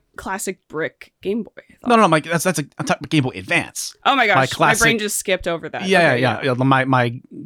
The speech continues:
Speaker 2: see-through blue, uh, Game Boy Advance that I have the box for still. But when the S P came out, I was like, "I don't, I'm never gonna need this again.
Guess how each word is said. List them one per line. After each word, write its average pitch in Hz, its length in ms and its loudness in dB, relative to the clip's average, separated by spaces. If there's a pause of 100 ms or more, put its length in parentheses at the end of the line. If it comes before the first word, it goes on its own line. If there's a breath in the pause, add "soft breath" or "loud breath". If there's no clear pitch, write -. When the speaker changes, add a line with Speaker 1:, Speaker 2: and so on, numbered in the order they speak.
(220)
Speaker 2:
see-through 131 600 0
blue, 117 400 -2 (540 soft breath)
uh, 110 300 4
Game 117 240 0
Boy 110 100 2
Advance 104 260 -2
that 127 120 0
I - 20 -2
have 151 160 -2
the 131 80 -4
box 135 300 2
for 113 180 -4
still. 95 380 -6 (340 soft breath)
But 113 300 0
when 131 240 2
the 143 120 2
S 127 160 -2
P 131 200 -6
came 117 240 -2
out, 104 80 0
I - 20 0
was 101 120 -4
like, 98 200 -6
"I 139 120 0
don't, 151 120 2
I'm 151 120 2
never 170 200 2
gonna 170 180 2
need 175 220 0
this 190 180 2
again. 147 400 0